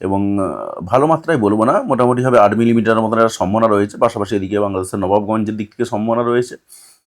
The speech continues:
এছাড়াও কিন্তু দুই দিনাজপুরের দিক থেকে দুই থেকে চার মিলিমিটারের মতন একটা বৃষ্টিপাত রয়েছে। এছাড়াও সম্ভাবনা রয়েছে যেটা বাংলাদেশের দিনাজপুরের দিক থেকে, ঠাকুরগাঁওয়ের দিক থেকে, পঞ্চগড়ের দিক থেকে,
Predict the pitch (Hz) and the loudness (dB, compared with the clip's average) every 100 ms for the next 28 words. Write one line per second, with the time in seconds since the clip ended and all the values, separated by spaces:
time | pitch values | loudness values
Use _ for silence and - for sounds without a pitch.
0 | _ - 143 170 160 156 127 143 139 120 | _ -2 4 4 4 0 4 4 4 4
1 | 123 127 143 131 123 135 135 143 123 123 | 2 2 -4 -2 -4 -4 -2 -2 0 0
2 | 127 127 123 104 110 113 117 120 117 113 | 0 0 2 2 2 0 2 2 2 0
3 | 117 113 101 - 113 110 113 120 120 170 | 0 -2 -4 -4 -2 0 2 2 0 -12
4 | _ - _ _ _ _ _ 104 - 143 | _ -20 _ _ _ _ _ -6 2 4
5 | 139 123 120 117 123 113 110 113 120 117 | 4 2 2 4 4 4 4 4 2 4
6 | 139 165 113 101 101 107 104 101 104 120 | 2 4 2 4 0 0 -2 -4 0 2
7 | 123 135 123 120 120 117 127 120 101 110 | 2 0 -2 -2 -6 -6 -6 -4 -4 -2
8 | 117 113 113 - 127 104 98 113 117 123 | 0 0 -2 -4 -2 0 0 2 2 2
9 | 120 - 120 | -2 -8 -10